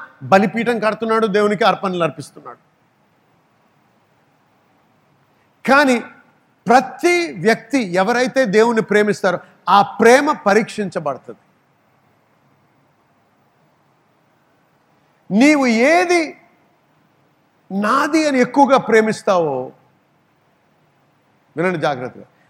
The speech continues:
నువ్వు ఏది నీ జీవితంలో ఎక్కువగా ప్రేమిస్తావో దాన్నే అడుగుతాడు దేవుడు.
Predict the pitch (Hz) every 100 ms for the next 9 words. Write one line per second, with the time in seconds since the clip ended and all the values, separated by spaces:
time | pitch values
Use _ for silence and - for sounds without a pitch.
0 | - 202 220 196 226 311 349 359 349 294
1 | 175 247 285 262 262 233 226 - 311 320
2 | 285 240 233 226 - 202 180 185 - _
3 | - 131 160 190 214 226 180 151 - 147
4 | 120 131 117